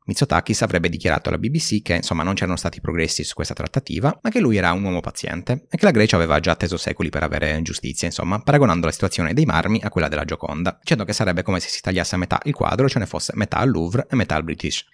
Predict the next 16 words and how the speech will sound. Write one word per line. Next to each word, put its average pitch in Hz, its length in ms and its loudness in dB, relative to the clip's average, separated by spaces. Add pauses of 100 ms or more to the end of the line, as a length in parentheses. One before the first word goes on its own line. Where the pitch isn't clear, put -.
Museum, 82 380 0
appunto, - 460 -2
con 156 160 4
toni, 117 240 2
pare, - 400 0
talmente 123 300 2
tanto 101 220 -2
ostili - 540 -2
che 147 120 2
Sunak 131 280 2
ha 107 40 4
deciso 87 280 -2
direttamente 92 480 0
di - 80 -8
cancellare - 440 -6
l'incontro. - 520 -6